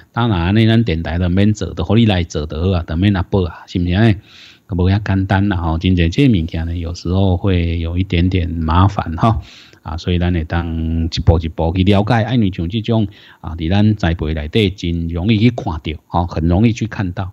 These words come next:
吼，尤其是碱性愈挖海口愈容易，伫设施内底吼，愈老的设施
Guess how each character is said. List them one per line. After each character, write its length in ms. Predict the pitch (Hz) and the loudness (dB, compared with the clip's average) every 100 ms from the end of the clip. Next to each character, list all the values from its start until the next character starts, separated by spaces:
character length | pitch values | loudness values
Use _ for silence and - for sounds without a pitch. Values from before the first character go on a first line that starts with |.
| _ | _
吼， 180 | 85 92 | -8 -4
尤 80 | 107 | 0
其 160 | 107 | 0
是 80 | 95 92 | 0 -2
碱 260 | 101 80 | -2 -2
性 260 | - 127 110 | 0 2 2
愈 60 | 127 120 | 2 2
挖 140 | 123 | 0
海 200 | 113 117 | 0 0
口 260 | 117 110 101 | 0 2 2
愈 180 | 107 | 2
容 200 | 95 85 | 2 0
易， 80 | 87 | -2
伫 120 | 87 85 | -2 2
设 160 | 139 | 4
施 180 | 120 127 | 4 2
内 160 | 113 85 | 2 0
底 220 | 117 104 | -2 0
吼， 180 | 92 92 - - - - | 0 -4 -8 -20 -16 -4
愈 100 | 123 127 123 120 | 0 2 2 2
老 260 | 104 90 95 | 4 4 2
的 80 | 92 | 0
设 160 | 110 | -2
施 180 | - | -4